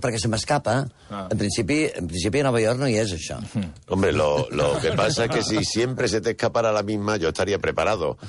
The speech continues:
Speaker 2: <laughs>
Speaker 3: Pero cada día se le escapa una diferente. Y, bueno, yo el catalán lo entiendo, pero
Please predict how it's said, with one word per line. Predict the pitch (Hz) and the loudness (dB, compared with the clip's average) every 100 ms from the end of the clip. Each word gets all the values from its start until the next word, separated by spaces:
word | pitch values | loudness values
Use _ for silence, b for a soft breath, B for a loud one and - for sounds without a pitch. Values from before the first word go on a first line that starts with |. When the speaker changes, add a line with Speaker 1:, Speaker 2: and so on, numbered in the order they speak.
| - | -8
Speaker 2:
<laughs> | 190 254 - | -4 -4 0
Speaker 3:
Pero | 107 101 98 95 90 | 2 2 2 0 0
cada | 95 92 | 0 0
día | 98 101 | 0 0
se | 107 | -2
le | |
escapa | 107 107 107 | 0 0 0
una | 104 | 0
diferente. | 104 92 95 104 85 92 78 - | 0 2 0 0 -2 -2 0 -2
Y, | 85 82 82 80 78 | 0 2 2 0 2
bueno, | 82 87 | 0 0
yo | 73 73 | 0 -2
el | |
catalán | 73 80 87 87 | 0 0 2 0
lo | 87 | 0
entiendo, | 87 85 90 90 98 101 | -2 -2 -2 0 0 0
pero | 80 78 73 | 0 0 -2